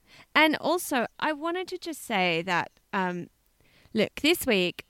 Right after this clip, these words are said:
I, I went and got a brand on my vagina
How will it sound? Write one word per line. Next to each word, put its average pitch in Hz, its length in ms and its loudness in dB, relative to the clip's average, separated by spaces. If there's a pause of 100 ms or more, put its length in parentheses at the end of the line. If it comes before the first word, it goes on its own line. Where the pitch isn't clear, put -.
(540)
I, 233 400 8
I 233 140 6
went 269 180 6
and 269 100 2
got 233 140 4
a 214 40 0
brand 190 560 2 (380)
on 202 140 0
my 190 120 2
vagina 165 640 -4